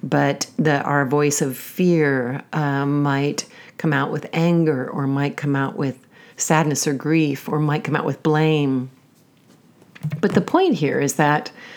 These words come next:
um, there is this inner voice, and it's a journey learning to hear it, uh, trust it,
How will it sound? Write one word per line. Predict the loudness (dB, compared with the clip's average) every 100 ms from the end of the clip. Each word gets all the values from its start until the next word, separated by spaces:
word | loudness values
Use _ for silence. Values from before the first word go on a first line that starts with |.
| -20 -20 -6 2
um, | 4 4 2 0 -8 -20 -20 -20 -20 -20 -20 -20 -4
there | 2 4
is | 6 4 6
this | 4 4
inner | 4 4
voice, | 4 0 0 0 -2 -4 -8 _ _ _
and | 4 6 6
it's | 4 4
a |
journey | 4 4 6 6 6 6
learning | 6 6 4
to | 4 2
hear | 2 -4 0 4 6 6
it, | 4 0 -8 -10 -20 -20 -20 -20 -20 _ _ -6
uh, | -4 -2
trust | -2 2 2 2 2
it, | 2 0